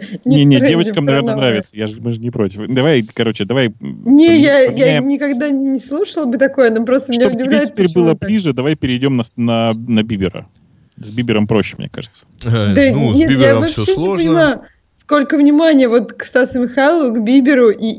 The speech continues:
Speaker 1: и почему так, э, ну, ш-, что в них такого? Они же не, и вроде музыкально из себя не сильно ничего представляют, да и так тоже. Почему они так рас-,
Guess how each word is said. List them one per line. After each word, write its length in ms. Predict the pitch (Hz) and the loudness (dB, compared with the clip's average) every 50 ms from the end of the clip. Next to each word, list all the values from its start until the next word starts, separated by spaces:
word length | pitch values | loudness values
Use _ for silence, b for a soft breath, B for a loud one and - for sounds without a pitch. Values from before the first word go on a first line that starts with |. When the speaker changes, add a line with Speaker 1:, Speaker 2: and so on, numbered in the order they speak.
| - 233 | -6 -6
Speaker 1:
и 40 | 208 | -4
почему 500 | - - - - - 269 269 294 320 262 | -4 -6 -6 -2 2 4 4 6 4 4
так, 340 | - 233 190 180 - - - | 2 2 0 -2 -6 -8 -8
э, 220 | 196 202 202 190 | -6 -6 -4 -6
ну, 580 | 175 180 185 175 - 202 240 247 240 208 175 165 - | -8 -10 -10 -6 0 2 4 4 4 2 0 -4 -8
ш-, 200 | 175 - - - | -10 -10 -10 -8
что 240 | - - - 285 311 | -8 -4 -2 0 2
в 40 | 359 | 2
них 140 | 349 - | 0 0
такого? 320 | - 277 269 - 302 285 226 | 0 0 0 2 2 2 4
Они 200 | 214 220 226 262 277 | 4 4 2 2 4
же 80 | 269 | 4
не, 220 | 269 262 247 B B B B B _ | 2 0 0 B B B B B _
и 80 | 226 226 | -2 0
вроде 260 | 208 247 269 269 285 | 2 2 4 4 6
музыкально 500 | 285 285 240 247 - - 254 269 339 330 | 4 4 2 0 0 0 0 2 2 2
из 140 | 302 - - | 0 0 -2
себя 320 | - 233 240 247 240 233 233 | -2 2 4 4 4 2 0
не 200 | 226 214 220 226 | -2 -2 -2 -2
сильно 320 | 214 - - 247 240 233 233 | -2 -2 0 2 2 2 0
ничего 280 | 214 - - 233 220 | 0 0 0 0 0
представляют, 600 | 190 202 190 - - - 208 202 214 202 196 190 185 | 0 -2 -8 -6 -4 -2 0 2 2 2 2 2 2
да 80 | 208 | 2
и 40 | 214 | 2
так 280 | 214 220 233 247 240 - | 2 2 0 0 0 0
тоже. 180 | 262 233 202 | 0 0 0
Почему 460 | - - 226 - - 254 247 269 330 | -2 -6 -8 -6 -2 0 2 2 4
они 180 | 330 277 233 226 | 4 4 2 2
так 180 | - 240 - - | 0 -2 -4 -4
рас-, 180 | 190 - - | -8 -12 -12